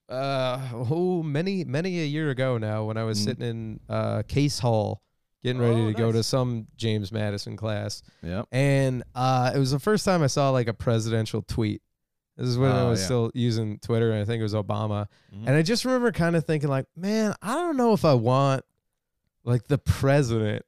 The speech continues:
Speaker 2: Yep.
Speaker 1: on Twitter."
Speaker 2: Yeah.
Speaker 1: And that was with Obama. I was just kinda
Speaker 2: Right.
Speaker 1: like, "Nah, this is, like, weird."
Speaker 2: Yeah.
Speaker 1: I don't like that. I'm like, He's got president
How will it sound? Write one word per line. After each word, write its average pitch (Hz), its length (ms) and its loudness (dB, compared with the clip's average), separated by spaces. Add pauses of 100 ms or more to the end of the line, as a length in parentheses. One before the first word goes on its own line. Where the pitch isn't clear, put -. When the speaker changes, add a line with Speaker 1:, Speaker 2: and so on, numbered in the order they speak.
(180)
Speaker 2:
Yep. 113 100 0
Speaker 1:
on 107 200 2
Twitter." 113 560 2 (560)
Speaker 2:
Yeah. 82 320 -8
Speaker 1:
And 156 440 4
that 247 200 2
was 220 160 -2
with 214 140 2
Obama. 120 600 0
I 104 140 -4
was 123 160 -2
just 147 140 -4
kinda 156 160 4
Speaker 2:
Right. 151 80 4
Speaker 1:
like, 147 140 -2
"Nah, 170 380 2
this 196 180 2
is, 151 320 -4
like, 131 300 -2
weird." 131 680 2 (120)
Speaker 2:
Yeah. 120 300 0
Speaker 1:
I - 20 -8
don't 156 180 2
like 147 240 4
that. 147 300 4
I'm 147 120 0
like, 160 160 4
He's 226 160 0
got 254 240 2
president 139 560 2